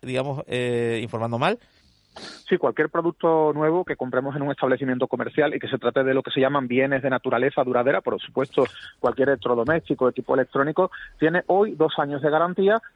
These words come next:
Speaker 2: y si lo compramos a partir del mes de enero ya tendrá tres años de garantía. Es un periodo en el cual nos tienen que reparar el producto, se tiene que hacer cargo la propia tienda de la gestión de la reparación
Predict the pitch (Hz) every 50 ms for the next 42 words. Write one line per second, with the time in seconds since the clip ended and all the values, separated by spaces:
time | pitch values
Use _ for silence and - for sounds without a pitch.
0 | _ _ _ _ 185 180 - 208 175 151 - 143 135 139 147 151 165 160 175 -
1 | 147 143 - 147 151 156 165 156 147 139 143 147 143 147 147 151 147 147 147 -
2 | 135 139 143 143 147 170 156 147 131 135 135 135 135 147 156 - - 143 127 -
3 | - 147 139 131 131 135 135 120 123 117 120 120 110 120 110 107 104 - - -
4 | - 160 151 175 156 147 156 156 160 156 156 151 147 - 180 190 220 226 - -
5 | - - - - _ 135 131 127 - 156 165 185 175 190 185 180 170 165 151 -
6 | - 143 135 143 160 165 156 147 - - 139 135 123 120 - - 117 - - 117
7 | 139 143 160 - 180 - - 180 165 - 175 170 180 180 170 143 - 156 165 -
8 | 165 156 - - 160 143 123 110 - _ 113 104 101 104 - 120 123 117 - -
9 | - 120 - - 139 139 147 139 135 147 165 160 156 - 156 156 - - 185 165
10 | 156